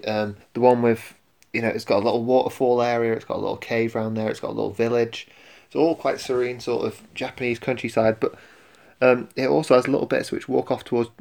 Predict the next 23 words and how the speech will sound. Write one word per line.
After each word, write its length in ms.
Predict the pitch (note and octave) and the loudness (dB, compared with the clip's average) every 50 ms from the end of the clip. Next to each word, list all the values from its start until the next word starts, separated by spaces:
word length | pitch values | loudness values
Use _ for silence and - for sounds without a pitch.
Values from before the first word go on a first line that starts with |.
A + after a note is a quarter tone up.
| - - - | -20 -16 -10
uh, 260 | - G#2+ G#2+ G#2 G#2 G2+ | -6 -4 -2 -2 -4 -4
random 380 | - A2 A2+ A2+ A#2+ A#2+ A#2 A2+ | -2 -2 -2 -2 0 -2 -4 -4
trees 380 | A2+ - - C3+ B2+ B2 A#2 A#2+ | -2 0 2 2 2 2 0 -4
in 80 | A#2+ | -6
the 80 | A#2 A2+ | -6 -6
sky, 340 | - - B2 A#2+ A#2 A#2+ A#2+ | -6 -4 -4 -2 -2 -2 -2
all 120 | B2 C#3 | -4 -4
sorts 260 | - - A#2+ C3+ - | -2 -2 -2 -2 -4
of 80 | - - | -4 0
crazy 280 | - A2 G#2 G2+ G2+ | 2 2 2 2 0
stuff. 280 | G2+ - - G2+ F#2+ - - _ - - - - - - - - | -4 -4 -2 -2 -2 -4 -6 _ -20 -20 -20 -20 -20 -14 -8 -4
And 120 | - B2+ | -4 -2
the 40 | B2+ | 0
thing 200 | - F3 F3 E3+ | 2 2 2 2
for 100 | - D3+ | 0 -4
me 240 | D3 D3+ D#3 D3+ B2+ | -4 -2 0 0 0
was 240 | A#2 A#2+ A#2 A#2 | 0 0 -2 0
that 240 | - C3 A#2+ - - _ _ | 0 0 -2 -2 -4 _ _
in 200 | - C#3+ D#3 E3+ | -6 -6 -4 -2
that 240 | F3+ F3 D#3+ - - | -2 -2 -2 -4 -4
one 400 | C3+ C3 C#3+ D3+ D3+ D3+ C#3+ - | 0 2 2 2 2 0 -4 -10
small 360 | - - - C3+ C3 B2+ B2+ | -14 -8 -4 -2 0 0 0
map, 400 | B2 C3 C#3+ B2+ A2+ A2 - - | 0 0 -2 -2 -2 -4 -6 -12